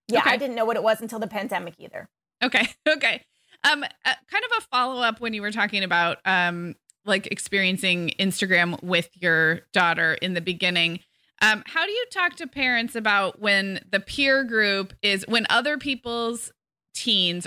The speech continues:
Speaker 2: are making very different social media decisions about what to post? So it's one thing for Casey to learn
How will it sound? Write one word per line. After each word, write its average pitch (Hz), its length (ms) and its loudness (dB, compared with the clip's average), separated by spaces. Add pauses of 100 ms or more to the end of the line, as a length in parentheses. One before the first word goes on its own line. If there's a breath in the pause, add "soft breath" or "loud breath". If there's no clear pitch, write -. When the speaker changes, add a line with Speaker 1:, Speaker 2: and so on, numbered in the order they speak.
Speaker 2:
are 190 80 2
making 190 360 0
very 185 300 4
different 208 520 -2
social 185 320 -2
media 175 440 2
decisions 175 640 0
about 165 240 2
what 165 180 2
to - 80 -8
post? 170 260 -2
So 247 100 4
it's 240 140 -2
one 285 240 0
thing 277 220 -2
for 220 140 -4
Casey 320 460 0
to 247 100 0
learn 202 420 2